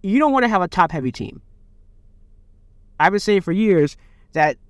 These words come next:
you need to have two stars and a supporting cast that supports that, tho-, those two stars as best as they can. Mask any weaknesses and, and, and, and boost up any strengths.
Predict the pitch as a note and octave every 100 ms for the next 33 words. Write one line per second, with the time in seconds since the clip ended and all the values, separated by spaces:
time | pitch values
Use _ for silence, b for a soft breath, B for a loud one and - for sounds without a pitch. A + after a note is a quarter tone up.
0 | _ F#3 G#3 F#3 E3+ D#3 D3+ D3 - -
1 | - B3+ C#4+ - E3 C#3+ C#3+ D3+ - -
2 | _ _ _ _ _ _ _ _ - E3
3 | D3+ D3 D3+ D#3 D#3+ G3 G3 F#3+ F3 C#3+
4 | C#3+ - - _ _ _ - D3+ C#3 D#3
5 | - F3 D#3+ D#3 C#3+ - - _ - D3
6 | D3+ D3 D3+ C#3+ D#3+ D3 - D#3 - C#3
7 | C3 B2 C3 - _ - C3 A#2+ D3 C#3
8 | B2 A#2 A2+ G#2 G#2+ - _ _ _ _
9 | - - - - _ - _ - - B2
10 | D3 D#3+ D#3 - D3+ D#3 G3+ G3+ G#3 G3
11 | E3+ C#3+ C3 B2 C3 A#2+ C3 - F3 F#3
12 | E3 D3 - _ - - D3 C3 - -
13 | -